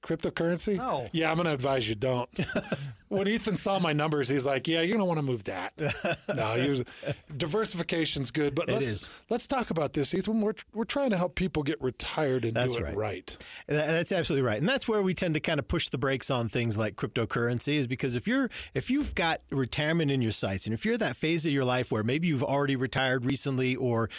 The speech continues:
Speaker 3: you're really pushing, really getting ready for it, but you gotta be, you gotta be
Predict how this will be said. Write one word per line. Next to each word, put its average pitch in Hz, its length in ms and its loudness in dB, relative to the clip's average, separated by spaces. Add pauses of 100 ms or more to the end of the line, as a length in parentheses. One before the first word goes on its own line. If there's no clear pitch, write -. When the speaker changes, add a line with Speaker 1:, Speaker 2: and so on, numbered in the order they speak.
(160)
Speaker 3:
you're 113 120 -2
really 170 480 0
pushing, 113 460 -2
really 143 180 0
getting 131 240 -2
ready 123 200 2
for 143 280 0
it, - 60 -8 (300)
but - 80 -8
you 170 160 -6
gotta 247 200 -2
be, 247 100 -2 (200)
you 143 120 -2
gotta 233 180 0
be 220 160 0